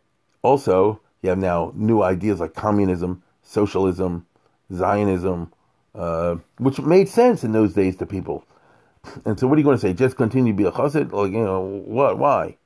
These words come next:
And anyway, what's the plan? We're surrounded by anti-Semitism in Poland. What's the future? Bishlam, if you're a communist, you have a vision of future, or a socialist, or a Zionist. If you're just a chassid, what's your vision of future? There's no vision of future. You have vision of the past. I don't want the past.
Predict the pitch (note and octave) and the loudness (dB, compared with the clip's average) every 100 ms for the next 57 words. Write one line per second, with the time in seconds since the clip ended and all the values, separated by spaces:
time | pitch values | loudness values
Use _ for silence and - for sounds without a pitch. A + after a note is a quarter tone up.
0 | _ _ _ - G#2 G2+ D#3 A2+ G2 A#2 | _ _ _ -6 -4 0 2 4 4 2
1 | C3 - D#3 C3+ E2+ - _ _ - F#2+ | -2 -4 -2 -2 -2 -8 _ _ -10 -8
2 | A2 A#2+ C3 A#2 F#2 F#2+ A2+ A2+ G2 - | -2 0 2 2 0 0 0 -2 -4 -4
3 | A2 F#2+ G2+ G2+ F2+ F2+ G#2 A#2 B2 _ | -6 -4 -6 -6 -6 -2 0 0 -4 _
4 | _ _ - A#2 A2 D#3+ D#3 - D#2+ - | _ _ -4 -4 -4 0 0 0 -4 -6
5 | _ _ _ - F#3+ - A2 G2+ G2+ F#2+ | _ _ _ -2 0 0 0 0 0 -2
6 | - G2 G2+ G2+ A2 _ _ - G2+ F#2+ | -2 -2 0 -2 -4 _ _ -4 -2 0
7 | F#2+ G2+ G#2+ A2+ - F3+ - D#2 - _ | 0 -2 -2 -4 0 -2 -2 -8 -8 _
8 | - F2 - B2 G#2+ F2+ G2 G#2+ A#2 D#3 | -8 -6 -2 -2 -2 -8 -2 0 2 0
9 | D3+ E2 - _ _ _ _ - F#2+ A#2+ | 0 -4 -14 _ _ _ _ -12 -8 -4
10 | B2+ A#2+ A2+ D#3+ B2+ G#2 A#2 A#2 A#2 A#2+ | -4 -4 0 0 0 -2 -2 -2 -2 -2
11 | A#2 C3+ G2+ C3+ C#3+ G#2 G2 F#2 F2 F2 | -2 -2 -2 0 0 0 0 -4 -6 -10
12 | D#2+ D#2+ _ - G2+ A2 A#2 A2 G#2 D#3 | -10 -12 _ -6 -4 -2 0 0 -2 0
13 | C3+ - B2 F3+ A#3 F3+ C#3+ E2 | -2 -2 -2 0 0 -2 -6 -6